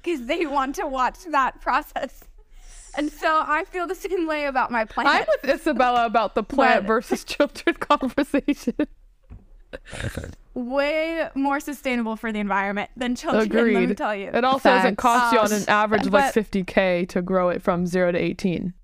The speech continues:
Speaker 1: Yeah, exactly. And then at least, like, plants can be indoor, outdoor. You can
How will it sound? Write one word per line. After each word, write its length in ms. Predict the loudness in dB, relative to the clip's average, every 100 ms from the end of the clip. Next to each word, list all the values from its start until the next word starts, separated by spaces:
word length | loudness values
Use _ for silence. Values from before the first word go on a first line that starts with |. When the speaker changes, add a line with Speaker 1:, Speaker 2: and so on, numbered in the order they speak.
| -6
Speaker 1:
Yeah, 540 | -4 0 2 2 0
exactly. 640 | -4 -4 -4 -4 -12 -12 -16 -8
And 220 | -4 -2
then 260 | -2 -4 -8 -12 -2
at 140 | -2
least, 240 | -2 -6
like, 300 | -4 -4 -8 -16 -10
plants 280 | -4 -2 -2
can 160 | -4 -4
be 160 | -2
indoor, 280 | -4 -4 -2
outdoor. 440 | -4 -6 -8 -12 -12
You 100 | -12
can 280 | -10 -10